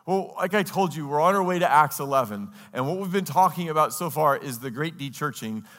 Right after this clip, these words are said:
less and less people attending church. And here's the impact it has on people like you and me, is that the less people that attend church, the, the, the more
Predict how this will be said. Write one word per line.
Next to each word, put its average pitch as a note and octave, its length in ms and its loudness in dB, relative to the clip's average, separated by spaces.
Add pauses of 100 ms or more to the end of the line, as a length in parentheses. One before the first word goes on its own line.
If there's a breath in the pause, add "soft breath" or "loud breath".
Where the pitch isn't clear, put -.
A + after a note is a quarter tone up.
less E3+ 340 2
and F3+ 160 -4
less D#3 220 0
people D3 420 -6
attending C3 460 -8
church. - 440 -8 (280 loud breath)
And C#3 120 -6
here's F3 280 -4
the F3+ 200 -10
impact C#3+ 520 -4
it - 60 -10
has B2 300 0
on A#2 200 -8
people C3+ 260 -8
like B2 220 -2 (100)
you B2+ 420 -8
and A#2 160 -8
me, A#2 300 -8 (400 loud breath)
is C#3+ 140 -6
that D3+ 180 -6
the D3 180 0
less D#3+ 300 2
people G3 280 -4
that D3 120 -2
attend F#3 380 -6
church, F3 380 -6
the, C#3 180 -10 (220 loud breath)
the, D3+ 120 -4
the C3 220 -6
more F3+ 520 0